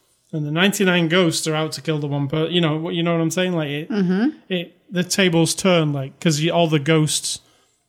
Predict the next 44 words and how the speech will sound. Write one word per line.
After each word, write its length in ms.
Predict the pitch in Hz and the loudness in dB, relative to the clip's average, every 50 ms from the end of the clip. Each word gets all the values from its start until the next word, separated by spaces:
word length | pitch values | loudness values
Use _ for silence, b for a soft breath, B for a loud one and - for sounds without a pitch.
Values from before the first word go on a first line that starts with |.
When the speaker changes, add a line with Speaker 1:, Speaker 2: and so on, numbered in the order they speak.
| _ _ _ _ _ _ _ - | _ _ _ _ _ _ _ -2
Speaker 1:
the 100 | - 165 | -2 0
ghosts 280 | 156 220 269 294 - - | 2 4 2 2 2 0
can 180 | - 220 196 | 2 2 2
still 280 | 185 - - 220 208 208 | 2 2 2 2 2 2
die. 320 | 170 196 196 180 160 143 | 4 4 4 2 2 0
You 180 | 156 170 185 185 | -4 -4 -4 -4
can 240 | 185 196 185 180 175 | -2 0 -2 0 0
get 260 | 185 202 202 202 - | -2 -4 -4 -6 -8
killed 320 | - - 202 196 185 165 | -2 2 2 4 4 2
as 120 | 160 151 147 | 0 -2 -4
a 40 | 151 | -4
ghost 540 | 139 151 180 175 160 139 - - - - - | 0 2 2 2 2 0 -2 -8 -10 -10 -8
and 160 | - 160 156 | -4 -2 -2
then 140 | 151 147 151 156 | 0 0 0 0
not 180 | 160 165 - | 0 0 0
come 120 | - 160 156 | -2 0 0
back 180 | 147 143 - - | 0 -2 -4 -4
at 160 | 135 - - | -4 0 2
all. 340 | 170 165 151 139 131 - b b b b b b b b b b b b b b - | 2 2 2 0 -4 -8 b b b b b b b b b b b b b b 2
But 120 | 180 165 | 4 4
it's 220 | 170 - - - | 4 2 0 -6
pretty 340 | - _ - - 208 214 190 | -8 _ -6 -2 0 2 2
hard. 360 | 170 160 165 185 208 214 202 | 2 4 2 2 2 0 0
Like, 220 | 196 170 160 156 - | 0 0 0 0 -2
it's 140 | 170 151 - | -4 -4 0
easy 280 | 185 180 175 175 190 180 | 2 2 2 4 2 0
to, 320 | 185 - 175 165 156 139 - _ _ _ _ _ _ _ _ | 0 0 0 0 -2 -2 -8 _ _ _ _ _ _ _ _
so 420 | - - - 180 170 160 156 151 b b b b b b b b b b b b _ - | -6 -2 0 2 2 2 0 -2 b b b b b b b b b b b b _ -8
it 120 | 170 151 | -6 -4
becomes, 540 | 156 165 165 - - 208 214 214 214 190 175 | -4 -4 -4 -2 0 2 2 2 2 2 2
like, 360 | 185 175 175 165 160 - - _ _ _ _ _ _ _ _ _ _ _ _ _ _ _ _ _ _ _ _ _ _ _ _ - | 2 2 2 0 -2 -6 -20 _ _ _ _ _ _ _ _ _ _ _ _ _ _ _ _ _ _ _ _ _ _ _ _ -2
the 120 | 160 160 | -2 -2
game 380 | 139 151 175 185 190 190 185 170 | 0 2 2 4 4 4 4 2
becomes, 520 | 165 160 - 190 180 165 156 147 143 147 | 0 0 0 0 0 2 0 0 -2 -2
as, 200 | 156 160 151 135 | -2 -2 -2 -2
as 260 | - 196 175 160 151 | 0 0 0 0 0
the 80 | 170 165 | -2 -2
people 380 | - - 196 185 - - 151 | 0 0 -2 -2 0 -2 -4
dwindle 420 | 139 131 147 156 160 160 151 147 147 | -2 -2 0 2 2 2 2 0 0
down 280 | 139 165 160 160 160 151 | 0 2 2 2 2 0
and 80 | 151 | -2
all 140 | 147 147 151 143 | -2 -2 -2 -4
become 340 | 151 147 - 156 151 151 | -6 -4 -2 -2 -2 0
ghosts, 480 | 143 160 160 147 139 135 - - - | 0 0 0 0 -2 -2 -4 -8 -8